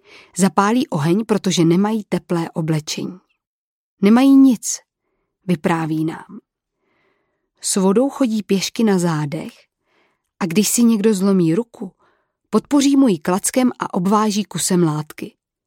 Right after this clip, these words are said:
Za tři týdny je to prý v pohodě. V tomhle světle mě svědomí mojí evropský rozmazlenosti úplně vysaje. Stejně jako první pijavice, kterou mi najde parťák podle krvavých fleků vzadu na bílém triku.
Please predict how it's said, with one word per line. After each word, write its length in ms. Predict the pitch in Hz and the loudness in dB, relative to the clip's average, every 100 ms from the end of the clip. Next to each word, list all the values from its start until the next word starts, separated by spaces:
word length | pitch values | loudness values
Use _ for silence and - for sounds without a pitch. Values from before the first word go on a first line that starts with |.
| _ _ _ _ | _ _ _ _
Za 100 | 277 | -2
tři 220 | 311 - - | 0 -2 0
týdny 300 | 240 247 226 | 2 4 4
je 120 | 190 | 0
to 120 | 180 | -2
prý 180 | 170 165 | -2 -6
v 100 | - | -6
pohodě. 440 | 156 156 180 - - _ _ _ _ _ _ _ _ _ _ _ _ | -10 -8 -10 -12 -20 _ _ _ _ _ _ _ _ _ _ _ _
V 80 | |
tomhle 320 | - 214 208 185 | 0 4 4 2
světle 420 | 196 202 202 160 | 0 0 0 2
mě 160 | 180 | 2
svědomí 560 | 175 - 208 226 233 190 | 0 0 2 2 2 2
mojí 340 | 190 202 202 | 2 2 -2
evropský 540 | 190 214 226 - - 170 | -4 -2 -2 -6 -2 0
rozmazlenosti 840 | 175 214 233 208 170 156 - - - | 2 2 2 2 2 0 -6 -10 -6
úplně 460 | 185 - 196 175 | -6 0 2 2
vysaje. 500 | 151 151 - 196 202 - _ _ _ _ _ _ _ _ _ | 0 -4 -6 -8 -16 -20 _ _ _ _ _ _ _ _ _
Stejně 380 | - - 196 202 | -6 0 0 0
jako 200 | 208 233 | -2 -4
první 340 | 240 233 240 | -2 2 2
pijavice, 720 | - 190 156 143 151 - - - _ _ _ | 2 -2 -2 -4 -6 -8 -10 -16 _ _ _
kterou 260 | - 208 208 | -2 2 2
mi 120 | 196 | 2
najde 260 | 180 160 | 0 -2
parťák 540 | 151 170 170 202 208 - | -4 -4 -4 -4 -6 -6
podle 260 | 196 170 | -4 -4
krvavých 540 | 151 214 220 208 156 - | -4 -2 -2 -2 -2 -4
fleků 360 | 190 185 - | -6 -6 -6
vzadu 440 | 165 156 185 185 208 | -8 -2 -2 0 -2
na 100 | 160 | -2
bílém 420 | 143 170 165 160 | -2 -2 -2 -4
triku. 400 | 156 151 _ | -6 -12 _